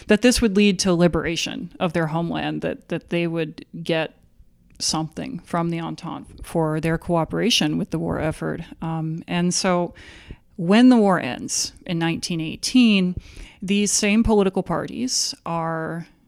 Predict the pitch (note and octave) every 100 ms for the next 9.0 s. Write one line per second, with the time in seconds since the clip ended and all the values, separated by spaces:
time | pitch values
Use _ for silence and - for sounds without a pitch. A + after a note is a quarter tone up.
0 | _ _ _ _ - - A3+ G#3+ F#3+ F3+
1 | F3 F3+ E3+ E3 E3 - _ _ - F#3
2 | F#3 F3 F#3 D#3+ F3 - _ _ _ _
3 | - E3 E3 D#3+ D#3+ F3+ E3+ D#3 - -
4 | - - D#3 - A3 G#3+ F#3+ F#3 F3 F#3
5 | F3 E3 - D#3+ D#3 D#3 - D#3 D#3 -
6 | - F3 F3+ F3 E3 D#3+ - D3+ D#3 D3+
7 | C#3 C4 B3 E3+ - - - - - -
8 | F3 E3 E3 E3+ E3+ F3 F3 F3 F3